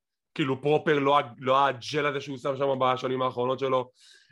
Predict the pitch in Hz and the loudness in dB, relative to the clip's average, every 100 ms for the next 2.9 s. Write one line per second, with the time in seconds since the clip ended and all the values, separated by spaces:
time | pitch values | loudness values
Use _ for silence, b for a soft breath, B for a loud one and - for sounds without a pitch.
0 | - 131 135 135 131 127 139 156 151 147 | -2 0 2 0 -2 -2 -4 -4 -4 -4
1 | 151 135 139 147 143 135 135 151 147 143 | -2 -2 0 0 0 -2 0 0 0 -2
2 | 139 139 143 143 131 120 165 170 170 | -4 -4 -4 -4 -6 -2 2 2 0